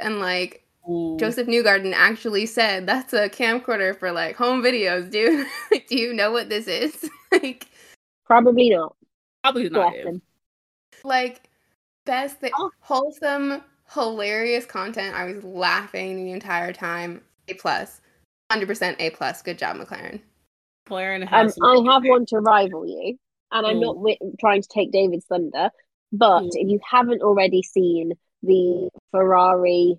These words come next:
Speaker 3: Peroni advert of them, uh,
Speaker 1: Oh my God.
Speaker 3: returning to the skies,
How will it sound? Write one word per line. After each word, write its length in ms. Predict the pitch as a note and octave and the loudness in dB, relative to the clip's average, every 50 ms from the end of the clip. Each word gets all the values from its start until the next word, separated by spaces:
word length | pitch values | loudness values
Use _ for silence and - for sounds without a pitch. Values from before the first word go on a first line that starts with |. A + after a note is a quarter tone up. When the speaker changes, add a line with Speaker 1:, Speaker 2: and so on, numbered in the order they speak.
| _ _ | _ _
Speaker 3:
Peroni 640 | - F#3 F3+ F#3+ F3+ F3+ F3 F3 F3 E3+ E3+ E3 E3 _ _ _ _ _ _ _ _ - - F3+ F#3 | -2 2 2 4 4 4 2 2 2 0 0 -2 -4 _ _ _ _ _ _ _ _ -18 -12 -8 -8
advert 380 | F3+ F#3 F3+ F#3 F#3+ D4 D#4+ - | -6 -2 0 0 0 0 0 -2
of 160 | - G3+ G3 G3+ | -6 -6 -4 -2
them, 300 | F#3 F3 E3+ F3 E3+ E3+ | 0 0 0 0 0 -2
uh, 320 | E3+ E3+ E3+ E3 F3+ F3 - - | 0 0 0 0 0 0 0 2
Speaker 1:
Oh 80 | A3 | 2
my 180 | A#3+ A#3 G#3 G#3 | 4 4 4 2
God. 100 | G#3 G#3+ | 2 0
Speaker 3:
returning 340 | G#3 F#3+ F3 F3 E3+ F3 F3+ | 2 2 2 4 2 0 0
to 100 | - - | 0 -2
the 80 | F3 | -2
skies, 520 | E3+ - - F#3+ F#3 F#3 F#3+ G#3+ C4 F4 | -2 -2 -2 2 4 4 6 6 4 4